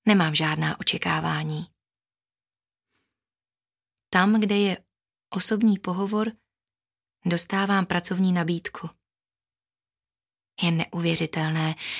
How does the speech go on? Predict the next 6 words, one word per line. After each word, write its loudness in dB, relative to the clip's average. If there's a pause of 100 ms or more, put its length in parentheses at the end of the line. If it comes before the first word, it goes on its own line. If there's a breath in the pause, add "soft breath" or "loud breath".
(140)
jak -2
všichni 0
potřebují -4
ženu. -2 (580)
Opravdovou -4
ženu. 0